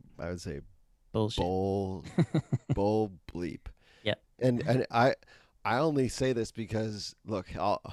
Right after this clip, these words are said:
Speaker 1: I'll admit I haven't hit my, I haven't hit my million dollar mark. I'm not, I'm not nearly where I wanna be with my business. But guess what? I spent a ton of time doing, reading about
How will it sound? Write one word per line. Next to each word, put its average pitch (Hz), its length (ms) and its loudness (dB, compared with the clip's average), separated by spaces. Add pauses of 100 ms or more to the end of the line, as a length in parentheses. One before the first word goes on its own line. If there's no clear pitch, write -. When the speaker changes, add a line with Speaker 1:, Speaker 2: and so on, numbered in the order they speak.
(120)
Speaker 1:
I'll 110 160 2
admit 104 280 -2
I - 100 -6
haven't 101 320 -2
hit 107 220 -2
my, 98 280 -2
I 95 40 -2
haven't 104 240 0
hit 101 120 0
my 85 80 -2
million 92 300 -4
dollar 98 240 -2
mark. 101 400 -4
I'm 110 140 -4
not, 104 180 -4 (160)
I'm 101 100 -6
not 104 160 -6
nearly 117 520 -2
where 98 160 -2
I 92 80 -4
wanna 92 240 -8
be 87 100 -12
with 90 180 -12
my 76 120 -10
business. 95 560 -8 (380)
But - 120 -14
guess 113 180 -6
what? 113 100 -4
I 107 60 -2
spent 104 220 -4
a 98 60 -6
ton - 280 -8
of 104 80 -6
time 92 300 -6
doing, 82 340 -6 (540)
reading 123 340 0
about 107 400 -4